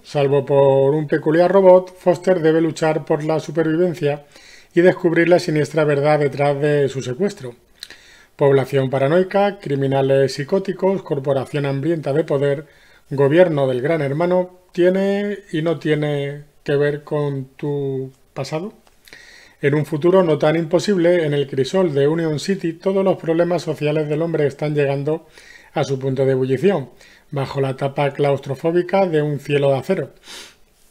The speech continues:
Desde el hoyo del nivel industrial hasta el vientre del sector comercial, hasta las esferas donde juegan los ricos y poderosos, es hombre contra hombre,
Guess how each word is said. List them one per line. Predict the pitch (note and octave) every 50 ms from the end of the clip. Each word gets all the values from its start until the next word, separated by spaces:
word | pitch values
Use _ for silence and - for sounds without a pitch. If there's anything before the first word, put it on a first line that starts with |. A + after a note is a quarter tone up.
| _ _ _ _ _ _ -
Desde | C#3+ C3 C#3 C3 B2 C#3 C#3 D#3 - - C#3
el | C3+
hoyo | C#3+ D3 C#3+ D3+ D3
del | D3+ D3 D3
nivel | D3 C#3+ D3+ D3 D3
industrial | D3 D3 D3 C3+ - - G3+ G#3 G3 F#3 - -
hasta | - D3 C3 - - C3+ C3
el | B2+
vientre | B2 C#3 C#3 C#3+ C#3+ C3+ C#3+ D3
del | C#3+ C#3+ C3+
sector | - D3+ C#3 - D#3 C#3+ -
comercial, | - D#3 D#3 D3 - - G3+ G3+ G#3 G#3+ G#3+ - - _ - - - - - - _ _ _
hasta | E3 D#3+ C#3+ - - D#3+
las | D#3+ D#3 C#3+
esferas | D#3+ C#3+ - A3 G#3+ G3+ D#3
donde | D#3 D3+ C#3+ C#3+ -
juegan | - - F#3+ G3 F3+ D#3+ D3+
los | D3+ D3+
ricos | D#3 F#3+ F#3+ F3+ D3 A#2+ D3
y |
poderosos, | D#3 G#3 G#3 F#3+ D#3+ D#3 D3 C3 D3 D3+ D#3 D3 - - _ _ _ - _ _ _ _ _ _ _ _ -
es | F#3 F3+ F3+ E3 G#3+ -
hombre | - E3 E3 D#3+ E3+
contra | D3+ E3 D#3 D3 C#3+ C#3+ C#3+ E3+
hombre, | G3 G#3 E3+ D3 C3+ B2+ C3